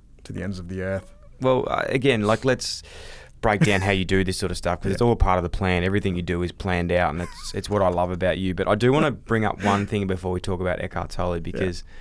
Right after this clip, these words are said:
Speaker 2: on a serious but also quite an hilarious note that I
Speaker 1: Yeah.
Speaker 2: found a lot of humour in.
Speaker 1: <laughs> Yeah.
Speaker 2: Prior to this, like, you're this unbreakable sort of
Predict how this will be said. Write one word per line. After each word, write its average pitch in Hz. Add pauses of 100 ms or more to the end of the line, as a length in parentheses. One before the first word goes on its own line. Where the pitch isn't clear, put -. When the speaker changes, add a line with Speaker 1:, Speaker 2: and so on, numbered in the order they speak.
(300)
Speaker 2:
on 117
a 110
serious 165
but 107
also 98
quite 92 (140)
an 92
hilarious 87
note 80
that 90
I 87
Speaker 1:
Yeah. 82
Speaker 2:
found 82
a 80
lot 80
of 78
humour 80
in. 78
Speaker 1:
<laughs> -
Yeah. 127 (400)
Speaker 2:
Prior 131
to 117
this, 104
like, 107
you're 123
this 175
unbreakable 98 (400)
sort 101
of 85